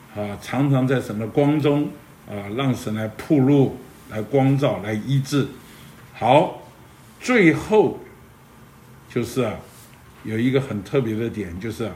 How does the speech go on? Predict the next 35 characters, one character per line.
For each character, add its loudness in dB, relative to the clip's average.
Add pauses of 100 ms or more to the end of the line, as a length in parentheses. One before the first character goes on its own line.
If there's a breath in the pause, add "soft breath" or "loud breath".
(280)
借 6
着 2
教 2
会 4
生 0
活 -2 (260 loud breath)
结 2
果 -4
子 -8 (240)
和 -10
喂 2
养 -6
小 -10 (120)
羊， -16 (520)
对 8
付 0
我 -2
们 -8
外 -6
面 -6
的 -12
人。 -14 (540 loud breath)
那 2 (800)
我 -4
们 0
都 2
知 2
道， 2 (400)
其 -6
实 -2
教 0
会 6
生 2
活 -2
啊， -8